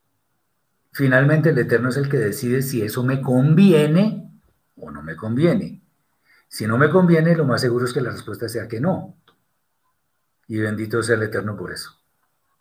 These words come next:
Y Yeshua mismo, fíjense que él dijo, "Padre, si, si, si es posible,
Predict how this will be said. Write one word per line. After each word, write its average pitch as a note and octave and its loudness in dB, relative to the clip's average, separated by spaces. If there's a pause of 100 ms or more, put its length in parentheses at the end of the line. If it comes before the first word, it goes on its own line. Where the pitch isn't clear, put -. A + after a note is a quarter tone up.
(520)
Y F3 -8
Yeshua C3+ 4
mismo, E3+ 2
fíjense C#3 -2
que G2+ -6
él G#2 -6
dijo, B2+ -4 (680)
"Padre, C#3 0
si, A2+ -10
si, A2+ -12
si A#2+ -4
es A#2 -2
posible, C#3+ -2